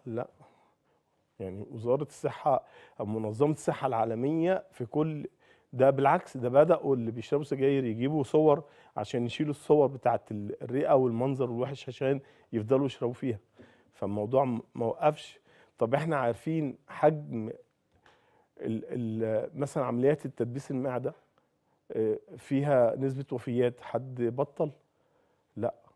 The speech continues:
طيب ال-، الناس اللي هو ب-، التجميل، عمليات التجميل، ح-، فيها مشاكل وبنشوفوا أشكال واللي شفتها ورمت واللي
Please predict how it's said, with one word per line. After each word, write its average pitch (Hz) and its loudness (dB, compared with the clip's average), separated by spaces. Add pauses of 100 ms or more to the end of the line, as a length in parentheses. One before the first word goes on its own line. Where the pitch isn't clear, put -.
(520)
طيب 110 -2
ال-، 107 -6
الناس 120 -4
اللي 123 -4
هو 127 2
ب-، 113 -6 (380)
التجميل، 131 2
عمليات 117 -2
التجميل، 117 -2 (760)
ح-، - -4
فيها 156 2
مشاكل 147 0
وبنشوفوا 120 -6
أشكال 139 0
واللي 120 -4 (300)
شفتها 139 -4
ورمت 135 4
واللي 120 -2